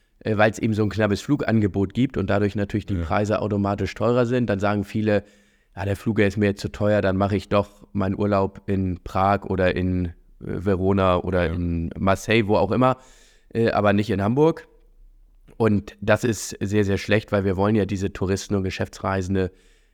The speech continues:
Speaker 1: äh, nach Hamburg bekommen. Also insgesamt schadet das dem Tourismusstandort, äh, und deswegen müssen wir umsteuern. Wir haben's im Koalitionsvertrag drinstehen. Ich habe selber diese Passage auch mit ausgehandelt. Und jetzt muss das Ganze noch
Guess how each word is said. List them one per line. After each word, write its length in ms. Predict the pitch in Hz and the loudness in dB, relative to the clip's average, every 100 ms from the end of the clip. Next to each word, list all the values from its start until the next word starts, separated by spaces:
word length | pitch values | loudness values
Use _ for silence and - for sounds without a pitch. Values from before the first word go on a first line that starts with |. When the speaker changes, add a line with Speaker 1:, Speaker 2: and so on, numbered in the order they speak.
| _ | _
Speaker 1:
äh, 160 | 107 98 | -4 -2
nach 260 | 101 98 | -2 -2
Hamburg 300 | 101 98 90 - | -2 -2 -2 -4
bekommen. 380 | - 95 87 | -4 -2 -2
Also 180 | - 95 | -2 0
insgesamt 580 | - 151 - 127 135 120 | 0 0 0 2 2 2
schadet 400 | - 120 135 135 | 2 2 2 2
das 160 | 127 - | -2 -2
dem 140 | 117 | -6
Tourismusstandort, 1000 | 110 104 143 147 - 147 160 170 185 - - _ _ _ _ - | -4 -4 0 -2 -2 -2 -2 -2 -2 -4 -14 _ _ _ _ -6
äh, 160 | 113 113 | 0 0
und 160 | 110 | 2
deswegen 520 | 107 101 110 110 110 104 | 0 0 0 0 -2 -2
müssen 240 | 104 120 | -2 0
wir 100 | 107 | 2
umsteuern. 500 | 101 135 - 135 131 | 0 0 0 2 2
Wir 100 | 110 | 2
haben's 180 | 117 123 | 2 2
im 100 | 123 | 0
Koalitionsvertrag 960 | - 117 104 123 127 120 - 107 101 - | 0 0 0 -2 -2 -2 -2 -4 -4 -2
drinstehen. 500 | 107 147 - 160 151 | 0 0 0 0 0
Ich 140 | - | -2
habe 100 | 104 | -4
selber 240 | 107 113 107 | -2 -2 -2
diese 200 | 110 107 | -2 -4
Passage 540 | 107 - 107 110 110 | -4 -4 -2 -2 -2
auch 80 | 92 | -2
mit 200 | 101 - | -4 -2
ausgehandelt. 720 | 127 - 131 131 139 143 - _ _ _ _ - | -2 0 0 0 0 0 -4 _ _ _ _ -4
Und 140 | 107 | 0
jetzt 200 | 107 - | 0 0
muss 160 | 110 - | -2 0
das 180 | 107 | -2
Ganze 280 | - 104 107 | -2 -2 -2
noch 300 | 101 98 - | -2 -2 -6